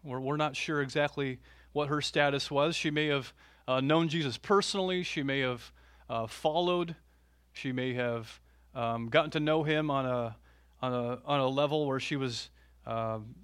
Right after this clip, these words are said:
connected, but maybe not, maybe not a true disciple of his. We're not sure. But we know that she was probably around as Jesus spoke about setting up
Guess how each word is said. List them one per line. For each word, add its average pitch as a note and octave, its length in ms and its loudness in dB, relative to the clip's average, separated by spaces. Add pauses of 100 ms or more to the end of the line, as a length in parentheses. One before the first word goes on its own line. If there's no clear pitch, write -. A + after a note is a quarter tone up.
connected, E3+ 640 0
but C3+ 200 -2
maybe D#3 260 0
not, C#3+ 320 0 (140)
maybe D3+ 280 -2
not D3 260 0 (240)
a C#3 80 -4
true F#3+ 240 2
disciple F3+ 580 2
of E3+ 100 0
his. F3 480 0 (600)
We're D#3+ 140 0
not F#3+ 240 4
sure. C3 400 2 (540)
But D#3+ 100 2
we F#3 100 4
know A3 220 4
that F#3 220 0 (480)
she - 160 -4
was F3+ 120 0
probably G3+ 400 2
around D#3+ 400 4
as C#3 100 -2
Jesus D#3 360 -2
spoke F3+ 400 0
about C#3 400 2
setting F3 560 0
up D3 300 0